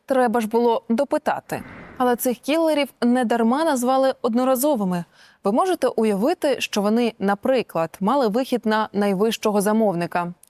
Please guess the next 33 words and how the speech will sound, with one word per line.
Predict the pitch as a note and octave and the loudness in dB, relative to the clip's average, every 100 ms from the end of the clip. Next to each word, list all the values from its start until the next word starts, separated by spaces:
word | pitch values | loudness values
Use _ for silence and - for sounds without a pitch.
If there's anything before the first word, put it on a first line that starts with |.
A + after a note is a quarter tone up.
| - | -6
Звісно, | G#3 A3 C4 D4+ D4+ | -2 0 -2 -2 0
ні. | F#3 A#2+ - - - - | -2 -4 -8 -10 -10 -2
Вербувати, | D#4 C#4+ A#3+ A3 D4 C#4+ A#3+ | -2 0 0 2 0 0 -2
домовлятися, | F3 G#3+ G#3+ F#3+ A3 C#4+ B3+ - A3+ G#3+ | 0 0 2 2 0 0 -2 -2 -2 -2
давати | G#3+ C#4 D4 | -2 0 0
завдання | G#3+ A#3 F#3+ A3 D#4 D4+ B3+ | 0 0 0 -2 0 0 0
їм | G#3 A3+ B3 | 0 2 2
міг | C4+ - | 0 -4
хто | - - B3+ B3+ | -10 -2 0 2
завгодно. | C4+ A#3 F3+ F3+ E3+ F3+ F3+ - - - | 0 0 -2 -2 0 -2 -4 -12 -8 -2
Навіть | F#4+ C4+ | 0 0
бот | F#3 F#3+ C#4 C4+ | 0 0 0 0
у | |
Телеграмі | A3+ G3 F#3+ F3+ E3 E3 E3 | 0 0 0 -2 -2 -4 -4
або | - F3+ G#3 - | -4 -2 0 0
робот-відповідач | G#3 A3+ A#3+ C#4 B3+ - G#3 G3 A#3 B3+ - | 0 0 0 0 -2 -2 -2 0 0 -2 -2
із | A3 G#3 | -2 0
голосом | A3+ A3+ A3+ A3 A3 - | 0 0 0 -2 -4 -6
типового | D4+ - G#3 G3+ G#3 A3+ | -6 -2 0 0 0 -2
Ф | A3+ G3+ | -4 -4
С | F3 | -4
Б | E3+ | -4
шника. | - - - - - _ _ _ | -4 -8 -8 -10 -10 _ _ _
Чи | - C#4 | -6 -2
планували | C#4+ C4+ D4+ F#4 D4 | 0 2 2 2 2
російські | C4 - C#4 - B3 | 0 0 -2 -2 -2
куратори | A#3+ C4 C#4+ C#4 C#4 - - | 0 0 2 2 2 0 -2
витягати | C#4 D4 E4+ D4 F#3+ F3 | -2 0 0 0 -2 -4
своїх | F3 F#3 F3+ | -2 -2 0
маріонеток | F#3 F#3 F#3 C4+ C4 A#3 - | 0 0 0 0 -2 -4 -2
із | G#3+ | 0
української | G#3+ - A3+ A3 G#3 - A3 G#3 | 0 0 0 2 0 0 0 2
в'язниці? | G3+ G3 F3 E3 - F3+ | 0 0 -2 -2 -2 -4